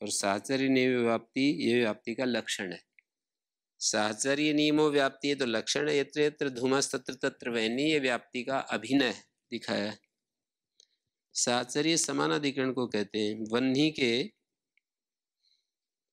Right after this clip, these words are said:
अधिक, अधिकरण में धूम का रहना,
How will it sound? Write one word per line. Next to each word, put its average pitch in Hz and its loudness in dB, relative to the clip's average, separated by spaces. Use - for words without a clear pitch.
अधिक, 120 -2
अधिकरण 139 -2
में 143 0
धूम 143 -4
का 127 0
रहना, 110 0